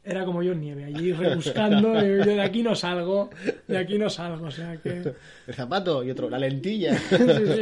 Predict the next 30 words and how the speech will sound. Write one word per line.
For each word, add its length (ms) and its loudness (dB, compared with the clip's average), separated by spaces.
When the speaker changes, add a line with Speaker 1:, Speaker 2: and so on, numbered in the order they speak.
Speaker 1:
es, 300 -8
es 140 -6
todo 260 0
un, 500 -6
un 200 2
show. 460 0
Speaker 2:
Pues, 160 -6
eh, 300 -4
nada, 220 0
quiero 140 -2
comentar 280 0
un 80 -2
poquito, 480 -4
eh, 480 -6
porque 240 -10
José 240 -8
decía 480 -2
que, 500 -6
tun, 440 -16
tun, 220 -14
tun, 420 -8
eh, 340 -8
lo 80 -4
de 80 -2
Meñique 580 -2
es 140 -12
lo 80 -2
que 80 -2
no 60 0
entiende. 460 -6